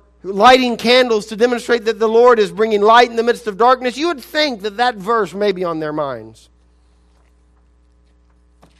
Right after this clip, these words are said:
What a fascinating trial scene, but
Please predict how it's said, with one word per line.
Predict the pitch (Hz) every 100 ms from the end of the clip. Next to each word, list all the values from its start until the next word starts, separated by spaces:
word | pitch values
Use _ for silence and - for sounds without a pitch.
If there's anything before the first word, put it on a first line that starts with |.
| _ _ _
What | 180 233
a | 160 117 _ _ _ _ _ _
fascinating | _ 208 208 196 202 180 151 139
trial | - 175 180 156
scene, | - 127 123
but | 131 139